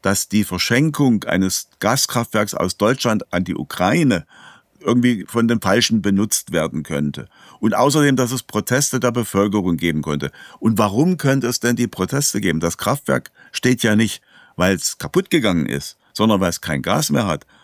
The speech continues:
Und da müssen wir mal gucken, warum es kein Gas mehr hat.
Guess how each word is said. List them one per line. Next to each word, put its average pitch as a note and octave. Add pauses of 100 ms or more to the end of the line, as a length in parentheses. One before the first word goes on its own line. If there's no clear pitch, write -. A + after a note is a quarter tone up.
(140)
Und G2
da G#2
müssen A#2
wir G#2+
mal F#2
gucken, - (280)
warum A#2
es F#3
kein F#2+
Gas D2+
mehr D#2+
hat. C#2